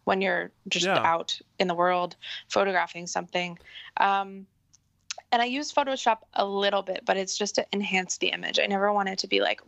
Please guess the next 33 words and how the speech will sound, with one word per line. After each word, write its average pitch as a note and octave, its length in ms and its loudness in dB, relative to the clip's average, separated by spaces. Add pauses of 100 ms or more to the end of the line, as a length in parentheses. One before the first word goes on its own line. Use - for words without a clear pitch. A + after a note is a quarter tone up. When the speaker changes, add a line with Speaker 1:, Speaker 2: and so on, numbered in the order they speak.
(140)
Speaker 1:
reliant - 880 -2 (260)
on G3 520 0 (200)
Speaker 2:
Yeah, F#3 320 4
'cause - 80 -2
Speaker 1:
what G2 140 2
I'm - 60 2
Speaker 2:
you, G3+ 60 -2
Speaker 1:
doing A#2 320 2
in - 140 -2
post. - 600 -2
Speaker 2:
you G3 120 4
obviously G3 320 2
could E3 140 -4
go E3 100 4
really D3 280 4
crazy C#3+ 360 0
with B2 180 -4
compositing B2 720 0
with G#2+ 120 -8
this A2 140 -8
style G#2+ 560 -4 (120)
where A#2 200 -2
you're A#2 180 -6
just A#2 240 -8
kind A#2+ 220 -4
of A3 60 4
Speaker 1:
Yeah. B3 140 2 (240)
Speaker 2:
compositing A#2 920 -4 (220)
all A#2+ 100 -2
these A#2+ 180 -8
things A#2 240 -8
together. C3 560 0
But A#2 340 -4